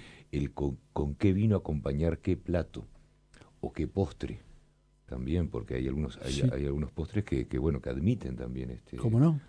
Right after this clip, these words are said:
Speaker 1: vinos. Y eso me parece muy interesante también, el hecho de decir, bueno, esto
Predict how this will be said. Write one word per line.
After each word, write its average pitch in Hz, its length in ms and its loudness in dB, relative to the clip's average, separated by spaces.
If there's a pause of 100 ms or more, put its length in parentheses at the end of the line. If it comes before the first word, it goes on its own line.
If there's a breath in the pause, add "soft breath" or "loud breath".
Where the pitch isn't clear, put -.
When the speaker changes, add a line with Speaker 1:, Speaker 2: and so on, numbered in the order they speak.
(160)
Speaker 1:
vinos. 58 460 -8 (460 soft breath)
Y 80 60 -2
eso 110 120 2
me 98 80 6
parece 82 280 0
muy 80 140 0
interesante 67 600 -4
también, 64 460 -6 (360 soft breath)
el 65 140 -4
hecho 78 260 -2
de 76 120 0
decir, 67 260 -6
bueno, 71 280 -4 (280 soft breath)
esto 101 300 0